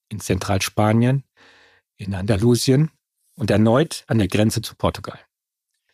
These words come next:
Innerhalb ganz kurzer Zeit fehlen dem spanischen Netz also rund zwei Gigawatt Erzeugungsleistung.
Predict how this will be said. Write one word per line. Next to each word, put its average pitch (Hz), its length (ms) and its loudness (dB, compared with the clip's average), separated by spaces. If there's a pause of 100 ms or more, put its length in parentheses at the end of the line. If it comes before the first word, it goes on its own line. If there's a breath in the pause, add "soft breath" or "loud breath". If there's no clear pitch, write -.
(460 soft breath)
Innerhalb 165 460 4
ganz 156 280 2
kurzer 113 320 0
Zeit 135 300 0
fehlen 170 340 4
dem 107 140 4
spanischen 127 560 0
Netz 127 240 0
also 107 220 -2
rund 104 240 0
zwei 131 340 2
Gigawatt 123 640 0
Erzeugungsleistung. - 920 -4